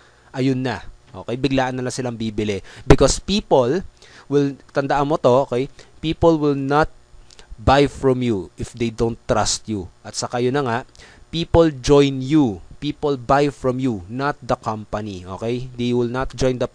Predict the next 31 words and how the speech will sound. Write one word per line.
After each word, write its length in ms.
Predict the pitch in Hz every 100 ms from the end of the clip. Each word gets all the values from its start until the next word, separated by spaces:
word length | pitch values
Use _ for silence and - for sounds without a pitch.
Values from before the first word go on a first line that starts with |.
| -
company, 400 | 127 120 127 123
pero 320 | - 113 113
sa'yo, 320 | - 117 107
yung 240 | 90 107 107
pangalan 480 | 117 113 110 113 110
mo, 240 | 107 104 -
ikaw 240 | 139 117
mismo 480 | 113 110 - 110 110
ang 160 | 110 107
i-join 480 | 110 107 101 101
nila, 400 | 98 95 90 82 92
okay? 160 | 127 180 - - - - -
So, 80 |
yun 240 | 156 156 170
yun. 160 | 123 180 - - _ _ _ _ _ _ -
Um, 480 | 127 117 113 113 123
I 80 | 123
hope 160 | 143 139
na 80 | 131
naka-, 240 | 120 127
may 240 | - 131 127
napulot 400 | 123 131 127 -
ka 160 | 131
dito 240 | 131 131 131
sa 80 |
video 480 | 120 110 113 110 120
na 160 | 127 151
to, 240 | 120 131 131
na 320 | 113 110 107
value, 640 | 104 117 131 143 117 117 104
okay? 240 | 98 127